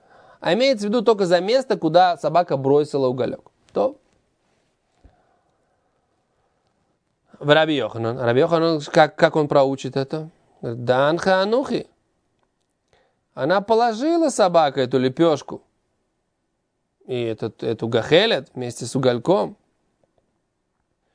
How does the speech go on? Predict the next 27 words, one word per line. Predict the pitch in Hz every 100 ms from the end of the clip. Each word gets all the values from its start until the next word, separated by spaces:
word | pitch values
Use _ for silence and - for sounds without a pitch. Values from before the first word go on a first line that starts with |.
| _ _ _ _ _ _ _ _ _ _
Вот | 117 113
Раби | 175
Йоханан | 180 262 247 214
утверждает, | 180 160 190 220 196
что | - 143
она | 156 185 165 _ _ -
положила | 143 139 131 185 214
это | 190 151 175 156 147 - _ _
киурхей, | - 160 156 190 139
как | 123
обычно. | 151 143 117 - 117
Даля | 117 139 151
харора | 143 143 151 226 208
незек | 143 143 165 160
шолем. | - 107 117 - _ _ _ _ _ -
И | 143
за | 151 170
харору, | 165 156 196 175
за | 131
лепёшку | 131 139 175 165 -
полный | 120 147 131 120
ущерб. | 113 117
Дышену, | - 131 147 - 135 113 104
поскольку | 139 117 113
она |
получает | 110 120 131
удовольствие. | 139 139 107 104 131